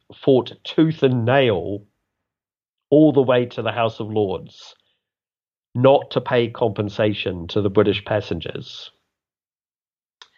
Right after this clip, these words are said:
At the same time, it turns out, they got a massive insurance settlement from their plane.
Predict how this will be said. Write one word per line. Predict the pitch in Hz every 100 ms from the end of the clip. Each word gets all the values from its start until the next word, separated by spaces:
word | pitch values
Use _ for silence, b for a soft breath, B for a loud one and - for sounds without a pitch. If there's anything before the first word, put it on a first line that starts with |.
| b b -
At | 143
the | 135
same | - - 165 160 147
time, | 131 - 165 131 98 92 98
it | 101
turns | - 127 120 110
out, | 110 107 87 - - - - _ _ _ _ _ _ _ _ _ -
they | 127
got | 123 131
a | 120
massive | 117 147 156 - 117
insurance | 117 110 - 160 143 107 -
settlement | 110 98 87 92 - - - - _ _ _ _ _ _ _ _
from | - 131 127
their | 120 123
plane. | - 196 185 90 -